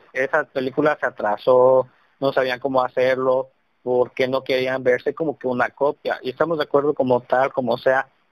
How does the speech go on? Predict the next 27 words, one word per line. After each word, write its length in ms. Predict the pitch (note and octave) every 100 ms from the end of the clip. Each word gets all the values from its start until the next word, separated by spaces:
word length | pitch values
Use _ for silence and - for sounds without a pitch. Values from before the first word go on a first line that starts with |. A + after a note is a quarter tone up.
| _
son 240 | D3 C3+
dos 180 | C#3+ D3+
universos 420 | D3 B2+ C3 C#3
distintos 600 | B2+ - C3 B2+ C#3 C3
y 100 | B2+
sean 200 | A#2 C#3
copia 360 | C#3 C3 C3 C3
o 40 |
no, 240 | A#2+ B2 C3+ _ _ _
a 100 | A#2+
fin 120 | C3+
de 100 | C3+
cuentas, 360 | C3+ C3 C3+ C3 _
uno 220 | D3 D3
tiene 240 | C3+ C#3 B2
a 140 | A#2
Arrow, 300 | A#2 A2+ A2 -
uno 260 | D3 D3 C3+
tiene 300 | C#3 C3 C3
al 720 | A#2+ A2 A2 A2 G#2+ G#2+ G#2+ - _
Flecha, 560 | - C3 B2+ - A2 A2+ _
no, 260 | C3 C3 A#2+
¿cómo 200 | - D#3
se 80 | C#3
llama? 240 | D3 D#3
El 500 | - B2 B2 A#2+ A#2 - -
Hawkeye. 460 | D#3 - A#2 G#2